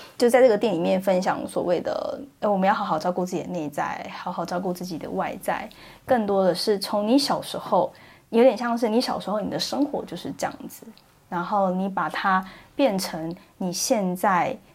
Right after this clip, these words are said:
透过这个咖啡厅，除了你这样子生活之外，然后你也告诉大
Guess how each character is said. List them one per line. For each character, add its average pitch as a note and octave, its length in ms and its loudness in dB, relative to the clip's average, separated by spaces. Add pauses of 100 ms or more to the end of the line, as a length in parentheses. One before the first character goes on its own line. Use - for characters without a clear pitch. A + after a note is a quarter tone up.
透 C4+ 140 4
过 A#3 140 4
这 G#3+ 120 -2
个 F#3 100 2
咖 F3+ 240 -4
啡 F3 180 -2
厅， E3+ 360 -6
除 - 180 -2
了 B3 60 6
你 A3+ 160 4
这 A3+ 140 0
样 G3+ 160 0
子 F#3 140 -8
生 F#3 320 -4
活 - 200 -8 (100)
之 - 180 -10 (100)
外， E3 340 -4
然 E3+ 120 -12
后 F3+ 220 -4
你 F3 220 -2
也 F#3+ 100 2
告 F3+ 180 -4
诉 F3 200 -10
大 F3 180 -10